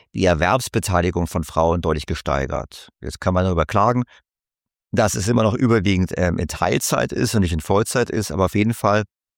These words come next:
dieser Zuwachs der Erwerbsbeteiligung von Frauen, generell die Steigerung der Erwerbsbeteiligung, hat im Prinzip dazu geführt,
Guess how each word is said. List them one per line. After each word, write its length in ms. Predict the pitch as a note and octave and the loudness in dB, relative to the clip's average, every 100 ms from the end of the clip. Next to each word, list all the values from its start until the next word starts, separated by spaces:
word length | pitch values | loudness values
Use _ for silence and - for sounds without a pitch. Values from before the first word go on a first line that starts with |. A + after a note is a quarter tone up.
| _ _ _ _ C3 | _ _ _ _ 0
dieser 260 | A#2 A#2 | 2 2
Zuwachs 640 | - - E3 A2+ F2+ - - | 0 -4 -2 0 0 -2 -4
der 100 | E2+ | 0
Erwerbsbeteiligung 600 | F#2+ - F#2 G2 F#2+ F2 | 0 -2 -2 0 0 -2
von 160 | E2 | -4
Frauen, 460 | - D#2+ E2 G#2+ B2 - - - | -4 -2 0 0 -2 -6 -20 -2
generell 360 | G2 G2+ A2 | 0 2 2
die 100 | A#2 | 0
Steigerung 500 | F2+ F2+ F2 G2+ F#2+ | -2 0 0 2 0
der 100 | E2+ | 0
Erwerbsbeteiligung, 760 | E2+ F2 - A2+ G#2 G#2 G#2 G2+ - - | 0 -2 -2 -2 0 0 -2 -4 -10 -20
hat 220 | - A2+ C#3 | -6 -4 -2
im 100 | A#2 | -2
Prinzip 300 | G#2+ A2+ F2+ | -2 -2 -4
dazu 260 | F2+ - | -4 -4
geführt, 580 | F2 E2 - F#2+ G2+ | -6 -6 -2 2 2